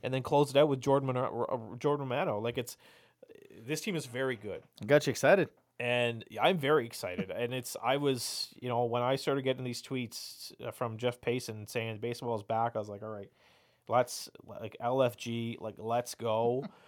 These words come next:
Speaker 1: Um, and then we got the email the other day about the, you know, single game tickets for the Jays. And I was like, "You know what? If I'm in Ontario, I'm gonna be there the last weekend of July.
Speaker 2: Yeah.
Speaker 1: I'm going to this game." So I got my tickets, um, forty-five bucks,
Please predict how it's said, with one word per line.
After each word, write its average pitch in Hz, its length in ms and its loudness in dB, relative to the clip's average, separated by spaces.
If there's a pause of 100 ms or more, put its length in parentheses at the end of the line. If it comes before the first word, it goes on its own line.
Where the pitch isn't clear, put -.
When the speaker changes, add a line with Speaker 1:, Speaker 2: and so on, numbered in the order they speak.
(220)
Speaker 1:
Um, 98 680 -2 (160)
and 113 100 -6
then 110 80 -8
we 117 80 -8
got 120 160 -2
the 117 160 -6
email 123 220 2
the 120 80 4
other 117 100 2
day 110 240 -2
about 107 320 -2
the, 101 300 -2 (100)
you 107 100 -10
know, 104 120 -6
single 120 320 -6
game 117 160 -4
tickets 127 280 -4
for - 80 -8
the 107 120 -6
Jays. 104 360 -2
And 107 60 -4
I 98 40 -2
was 101 100 -6
like, 98 80 -6
"You 113 60 -6
know 123 80 0
what? 135 280 2 (640)
If - 60 -8
I'm 120 100 2
in 131 60 4
Ontario, 117 800 4 (180)
I'm 101 60 -8
gonna 113 160 -4
be 117 160 -2
there 113 400 0 (340)
the 95 100 -6
last 104 360 0
weekend 110 180 -6
of 107 60 -6
July. 107 540 2 (120)
Speaker 2:
Yeah. 85 160 -6 (160)
Speaker 1:
I'm 98 80 -12
going 110 160 0
to 120 60 0
this 110 160 -2
game." 98 340 -8
So 98 80 -12
I 92 60 -12
got 107 180 -2
my 110 80 -8
tickets, - 640 -10 (140)
um, 92 600 -6 (580)
forty-five 107 480 -2
bucks, - 560 -4